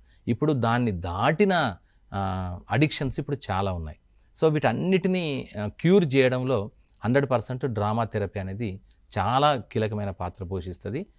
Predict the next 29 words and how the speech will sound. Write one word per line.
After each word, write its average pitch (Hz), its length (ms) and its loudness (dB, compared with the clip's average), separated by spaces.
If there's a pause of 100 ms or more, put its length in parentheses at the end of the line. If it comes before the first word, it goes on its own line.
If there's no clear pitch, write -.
(220)
దానికి 147 220 0
ఎట్లా 143 180 0
అంటే, 165 140 -2
మనం 170 320 -2 (320)
ఆ 131 140 4
బ్రేక్ 143 520 6
చేయాలి, 85 280 -4 (100)
ఆ 95 200 0
అన్‌కాన్షియస్ 156 760 0
మైండ్‌లో 139 640 0
ఉన్న, 127 480 -2 (420)
ఆ, 104 160 2
దాని 117 300 0
పట్ల 107 300 -4
ఉండే 113 160 -2
అబ్సెషన్, 107 540 2
డిపెండెన్సీ. 135 640 0
ఇప్పుడు 87 160 -4
అడిక్షన్ 127 360 -4
అంటే 160 160 -4
nothing 147 340 -4
but 185 100 -2 (320)
dependency. 151 600 2 (480)
డిపెండెన్స్ 160 360 0
అంటే, 196 260 0 (280)
అది 143 540 4
నేను 143 220 0
సిగరెట్ 147 440 2
తాగితేనే 139 680 0